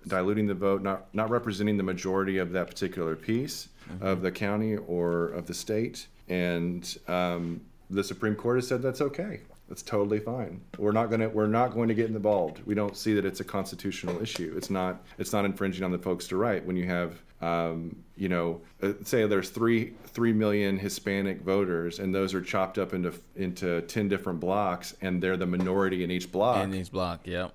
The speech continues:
Speaker 1: Then, then there you go. Then we're gonna have, we're gonna have, uh, a minority, like, uh, lead the majority.
Speaker 2: Mm-hmm.
Speaker 1: You know, when the majority of the country is progressive, the majority of the country is like,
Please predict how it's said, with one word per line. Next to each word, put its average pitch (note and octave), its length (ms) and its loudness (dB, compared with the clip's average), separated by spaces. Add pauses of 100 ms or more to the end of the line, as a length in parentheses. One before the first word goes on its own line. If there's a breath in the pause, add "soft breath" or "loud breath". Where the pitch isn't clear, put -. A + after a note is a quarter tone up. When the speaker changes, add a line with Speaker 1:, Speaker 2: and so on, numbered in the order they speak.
(120)
Speaker 1:
Then, F2+ 680 0 (260)
then F2+ 180 0
there F2+ 160 2
you F#2 80 -2
go. E3 240 -2
Then F#2 180 -2
we're F2+ 120 2
gonna F#2 180 -2
have, F2 340 -4 (100)
we're F2+ 140 -4
gonna F2+ 160 -2
have, E2+ 320 -4
uh, E2+ 420 -2 (280)
a F#2 100 -2
minority, G2+ 1000 0 (180)
like, E2+ 520 -2 (120)
uh, E2+ 300 0
lead F2+ 260 -2
the F#2+ 60 -4
majority. G#2+ 440 -4 (240)
Speaker 2:
Mm-hmm. F#2 340 -2 (280)
Speaker 1:
You F2+ 100 -2
know, F2 260 -2
when G2 120 0
the G2 80 2
majority G2+ 260 2
of G2 40 2
the G2 60 -2
country G#2+ 380 0
is F2+ 140 0
progressive, F#2 520 0
the G2+ 80 -2
majority F2+ 540 0
of F2+ 60 0
the F2 60 -2
country F#2 400 -2
is F2+ 120 -4
like, F2 340 -2